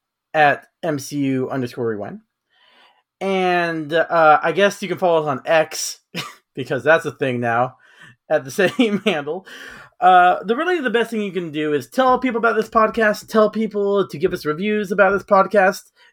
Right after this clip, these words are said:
do review yourself, tell yourself to give a review, you know,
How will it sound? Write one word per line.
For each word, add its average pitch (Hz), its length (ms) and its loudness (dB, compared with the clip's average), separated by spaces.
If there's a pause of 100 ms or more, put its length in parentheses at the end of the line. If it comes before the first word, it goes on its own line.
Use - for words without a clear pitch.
(160)
do 185 180 0
review 175 300 0
yourself, 208 600 2
tell 160 200 -2
yourself 196 400 -2
to - 80 -20
give 185 200 -2
a 180 60 -6
review, 180 440 -4 (200)
you 214 100 -6
know, 110 160 -6